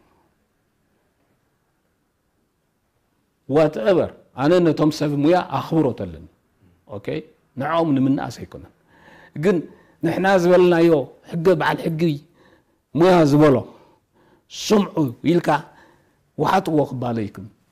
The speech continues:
ፖለቲከኛታት እኒአው እንዲኦም፣ ፖለቲካዊ ሰነድ እዩ። ክንዲ እዚ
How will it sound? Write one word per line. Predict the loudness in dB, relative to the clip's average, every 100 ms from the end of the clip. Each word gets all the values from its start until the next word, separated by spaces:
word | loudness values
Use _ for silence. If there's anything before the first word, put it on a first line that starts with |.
| _ _ _ -20 -20 _ _ -8
ፖለቲከኛታት | -4 -4 -4 -4 -4 -6
እኒአው | -12 -12
እንዲኦም፣ | -16 -20 -20 _ _ _ _ _ _ _
ፖለቲካዊ | -8 -6 -8 -12 -14
ሰነድ | -14 -18 -20
እዩ። | -20 _ _ _ _ _ _ _ _ _ _ -2
ክንዲ | -2
እዚ | -2